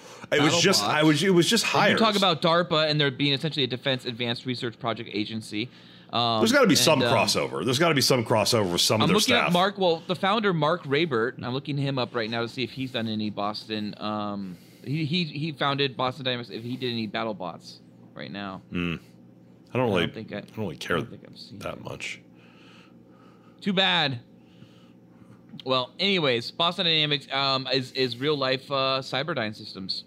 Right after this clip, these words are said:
Speaker 1: Look up Elon Musk and see where he got his money from.
Speaker 2: And Alexa and Siri are real life Skynets, mixed with Google and Facebook and Amazon.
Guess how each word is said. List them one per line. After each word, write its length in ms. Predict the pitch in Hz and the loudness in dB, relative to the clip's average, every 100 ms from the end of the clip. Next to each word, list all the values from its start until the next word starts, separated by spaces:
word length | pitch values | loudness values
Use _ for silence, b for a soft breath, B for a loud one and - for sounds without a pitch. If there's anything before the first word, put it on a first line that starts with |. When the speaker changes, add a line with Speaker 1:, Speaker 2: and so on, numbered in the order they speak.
| - | -4
Speaker 1:
Look 160 | 120 | 0
up 100 | 139 | 4
Elon 380 | 120 139 143 123 | 6 6 6 6
Musk 300 | 113 143 - | 4 4 2
and 80 | - | 0
see 120 | 127 | 0
where 140 | 123 98 | 2 2
he 100 | 113 | 2
got 220 | 92 90 | 2 0
his 120 | 73 | -2
money 200 | 73 71 | -4 -4
from. 320 | - 73 71 - - _ b b b b - | -4 -6 -6 -12 -20 _ b b b b -4
Speaker 2:
And 240 | 139 135 | -2 0
Alexa 480 | 131 131 156 160 156 | 0 0 -2 -2 -2
and 200 | 143 131 | 0 -2
Siri 380 | - 185 175 151 | -2 0 0 0
are 160 | 131 117 | 0 2
real 180 | 120 135 | 0 0
life 180 | 139 143 | 0 -2
Skynets, 720 | - 175 175 98 - - - - _ - - - 127 | -4 -4 -4 -4 -6 -8 -10 -12 _ -20 -20 -14 -8
mixed 260 | 120 - | -6 -6
with 160 | 139 - | -10 -4
Google 600 | 131 139 151 147 143 - | -2 -2 0 0 -2 -4
and 460 | 120 123 131 131 135 | -6 -2 -2 -2 -4
Facebook 580 | 131 143 156 - 92 - - | -2 -2 -2 -6 -8 -8 -6
and 600 | 107 107 107 110 110 110 - | -2 0 0 0 -2 -4 -4
Amazon. 580 | 127 127 104 95 82 | -4 -4 -4 -6 -6